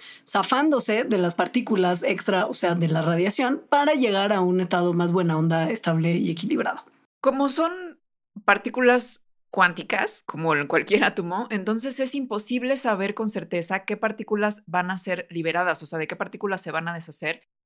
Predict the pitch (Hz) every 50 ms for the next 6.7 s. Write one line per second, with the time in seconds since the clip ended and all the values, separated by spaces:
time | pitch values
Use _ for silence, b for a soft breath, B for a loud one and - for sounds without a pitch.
0 | _ - 202 208 196 202 208 - 233 233 247 254 254 247 269 403 - - 226 185
1 | 160 156 156 165 156 160 160 - - - - - _ _ _ _ _ _ _ -
2 | 185 180 208 208 240 247 226 247 247 262 254 247 226 226 208 208 - 220 220 202
3 | 196 202 202 214 - _ _ _ _ _ _ _ _ _ _ _ _ _ _ _
4 | _ _ _ _ _ _ _ _ - - - 185 180 196 214 247 247 - - 254
5 | 247 - 226 190 165 - - - - 214 196 247 277 277 269 - - - 254 269
6 | 277 277 254 190 156 - 165 160 165 180 208 220 -